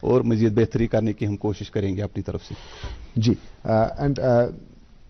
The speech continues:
Speaker 2: खान साहब, अ, आपके लिए भी, अ, मतलब, अ, मैं चाहूँगा कि, अ, थोड़ा बहुत हम, अ, अब बताएं कि क्या ऐसा कुछ होता है कि जहाँ पे आप खुद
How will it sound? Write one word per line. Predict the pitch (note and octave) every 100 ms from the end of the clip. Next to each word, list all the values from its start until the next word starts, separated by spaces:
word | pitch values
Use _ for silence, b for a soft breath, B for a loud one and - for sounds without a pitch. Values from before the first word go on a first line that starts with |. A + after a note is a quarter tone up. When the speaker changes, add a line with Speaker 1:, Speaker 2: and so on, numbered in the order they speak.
| - A2+ B2
Speaker 2:
खान | D3
साहब, | C3 D#3+ C#3
अ, | C3 C#3 F#2+ D#2 - - - - - - - -
आपके | C#3 - D#3
लिए | D3
भी, | C3 D3
अ, | B2+ B2
मतलब, | B2+ A#2+ A#2+ B2+
अ, | A#2 A#2+ A2 b b -
मैं | B2
चाहूँगा | B2 B2 C3 C3+
कि, | B2 C#3+
अ, | - B2 A2+ A2+ B2+ - D#2+ G#2 G2+ - -
थोड़ा | -
बहुत | E3+ D#3+
हम, | C3 C#3
अ, | A2+ C3 C3+ C3 C3 - E3 -
अब | C#3+
बताएं | C#3+ E3
कि | F3 F#3 - B B
क्या | - F3+
ऐसा | E3 E3+
कुछ | E3+ F3+
होता | - - D#3+ -
है | E3 F3
कि | F3
जहाँ | A2+ B2+ D3 D3 D3
पे | D#3+ -
आप | B2+ - -
खुद | - G3+